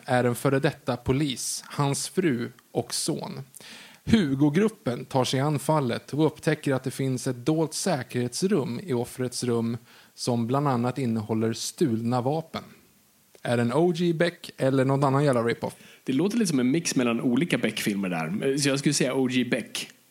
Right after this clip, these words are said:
Speaker 1: Det är också en O G Beck.
Speaker 2: Mm.
Speaker 1: Det är alltså,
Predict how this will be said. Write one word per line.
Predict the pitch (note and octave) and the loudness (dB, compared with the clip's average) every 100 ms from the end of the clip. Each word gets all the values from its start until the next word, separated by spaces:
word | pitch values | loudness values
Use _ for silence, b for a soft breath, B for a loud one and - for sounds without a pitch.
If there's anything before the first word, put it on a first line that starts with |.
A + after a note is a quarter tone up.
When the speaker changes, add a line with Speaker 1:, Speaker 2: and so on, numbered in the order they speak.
| _ | _
Speaker 1:
Det | - C3 D#3+ | -2 2 4
är | |
också | G3 F#3+ - | 2 0 0
en | G#3+ | 2
O | G#3 | 4
G | G3 G3+ | 4 2
Beck. | G#3 G3+ - - | 2 -2 -6 -10
Speaker 2:
Mm. | A2 B2 F3 B B B | -6 -6 -8 B B B
Speaker 1:
Det | C#3+ C3+ | 2 2
är | E3+ F3+ E3+ | 4 2 2
alltså, | D#3+ D#3+ - - | 2 0 -2 0